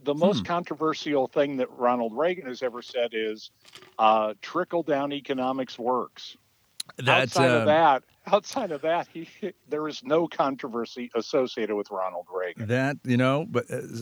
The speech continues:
Speaker 2: I, I, I can understand because I hate jelly beans.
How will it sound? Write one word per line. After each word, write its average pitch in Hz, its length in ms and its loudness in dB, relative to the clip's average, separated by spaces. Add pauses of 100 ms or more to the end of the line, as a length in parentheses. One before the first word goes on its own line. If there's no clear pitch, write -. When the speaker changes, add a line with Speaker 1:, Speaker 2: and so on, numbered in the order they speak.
Speaker 2:
I, 135 720 2 (460)
I, 120 140 6
I 143 40 4
can 143 180 2
understand 139 800 2 (220)
because 120 400 4
I 120 240 4
hate 127 340 4
jelly 120 360 4
beans. 82 440 -6